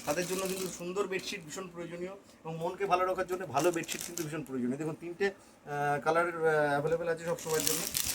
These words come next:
আপনি দেখে নিন, এই যে কালারটা আমি একটা দেখালাম, এটা সেকেন্ড কালারটা দেখাচ্ছি, এটা একটা থার্ড কালার। দেখুন এই যে ক্যাটালগের, আহ, ডিজাইনের সাথেই আপনি মোটামুটি কালারগুলো পেয়ে যাবেন। দেখুন কালারটা দেখুন, এরকম একটা অদ্ভুত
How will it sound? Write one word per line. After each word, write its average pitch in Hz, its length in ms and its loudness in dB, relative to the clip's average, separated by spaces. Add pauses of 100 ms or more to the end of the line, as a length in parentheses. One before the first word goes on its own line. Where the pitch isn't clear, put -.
(140)
আপনি 131 260 6
দেখে 143 160 0
নিন, 170 180 0
এই 147 80 -2
যে 147 100 0
কালারটা 135 340 0
আমি 147 120 0
একটা 143 220 -4
দেখালাম, 143 320 -2
এটা 143 140 -2
সেকেন্ড 143 300 0
কালারটা 135 280 0
দেখাচ্ছি, 131 320 2 (360)
এটা 143 180 2
একটা 139 160 -4
থার্ড 143 360 0
কালার। 135 200 0 (500)
দেখুন 120 260 -6
এই 160 140 -12
যে 165 80 -8
ক্যাটালগের, 156 500 2
আহ, 135 240 4
ডিজাইনের 160 320 -2
সাথেই 160 220 2
আপনি 160 160 4
মোটামুটি 151 280 0
কালারগুলো 143 480 2
পেয়ে 143 140 2
যাবেন। 139 220 2 (540)
দেখুন 120 220 -2 (340)
কালারটা 190 320 6
দেখুন, 135 220 -2
এরকম 180 200 -6
একটা 226 120 -4
অদ্ভুত 208 400 -4